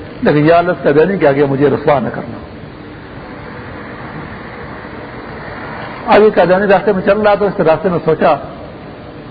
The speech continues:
کیسے ہی بڑی پوسٹوں میں داڑھی پسند نہیں کی جاتی تھی۔ میں اگر ربے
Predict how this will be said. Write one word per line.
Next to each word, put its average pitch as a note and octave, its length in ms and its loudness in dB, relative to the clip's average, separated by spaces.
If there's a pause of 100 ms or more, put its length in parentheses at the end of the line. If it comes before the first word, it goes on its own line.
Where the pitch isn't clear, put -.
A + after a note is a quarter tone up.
(440)
کیسے A3+ 280 4
ہی G3+ 100 4
بڑی E3+ 200 4
پوسٹوں F3 320 2
میں E3 140 4
داڑھی D#3+ 260 4
پسند C#3+ 320 0
نہیں D#3 100 2
کی C3+ 140 0
جاتی C3+ 300 2
تھی۔ B2+ 160 -6
میں D3 160 2
اگر - 440 -2
ربے D3+ 180 4